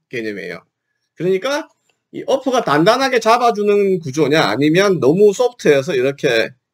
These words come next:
그걸 허물어진다 이렇게 얘기를 하는 거거든요. 많은 분들이. 그러니까 허물어지긴 하지만 이 가죽 자체가, 어, 그 축구화로 부적합할 정도로 이렇게 늘어나는 경우는 아니에요. 그거를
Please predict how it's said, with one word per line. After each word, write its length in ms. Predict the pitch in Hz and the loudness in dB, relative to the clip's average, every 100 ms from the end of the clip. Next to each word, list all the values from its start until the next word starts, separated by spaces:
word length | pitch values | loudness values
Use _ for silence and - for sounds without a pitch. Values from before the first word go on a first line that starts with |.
| _ | _
그걸 320 | - 202 294 | -10 -4 -2
허물어진다 600 | 233 240 240 233 175 156 120 | 0 2 2 2 2 0 -4
이렇게 240 | 135 - | -6 -6
얘기를 200 | 101 104 | -6 -4
하는 200 | 92 90 | -6 -6
거거든요. 440 | 78 82 98 98 - | -8 -10 -12 -14 -10
많은 300 | 101 107 104 | -6 -6 -6
분들이. 320 | 98 110 151 | -6 -6 -6
그러니까 360 | 175 170 175 160 _ _ _ - | -6 -2 -2 -2 _ _ _ -2
허물어지긴 580 | 226 262 302 247 262 254 | -2 0 -4 -4 -4 -2
하지만 500 | 220 160 175 180 170 | -2 -2 -2 -2 -4
이 180 | 269 277 | -4 -4
가죽 340 | - 131 165 196 | -2 -2 -2 -4
자체가, 600 | 151 180 254 247 220 214 _ - | -4 0 2 2 0 -2 _ -4
어, 340 | 147 147 - _ _ _ _ _ _ _ | -2 0 -4 _ _ _ _ _ _ _
그 240 | 135 131 | -12 -12
축구화로 1400 | - 269 285 269 220 208 185 180 185 165 139 - 170 160 | -12 -6 -2 0 2 2 2 0 2 0 -2 -2 -4 -2
부적합할 460 | 208 285 277 233 | 0 0 2 0
정도로 260 | 208 160 170 | 2 0 2
이렇게 140 | 165 | 2
늘어나는 480 | 147 220 208 165 165 | 4 4 4 0 -4
경우는 440 | 143 127 131 127 107 | -4 -4 -4 -6 -6
아니에요. 360 | 87 90 82 - _ _ | -8 -8 -10 -12 _ _
그거를 520 | 151 214 233 269 | -2 0 2 0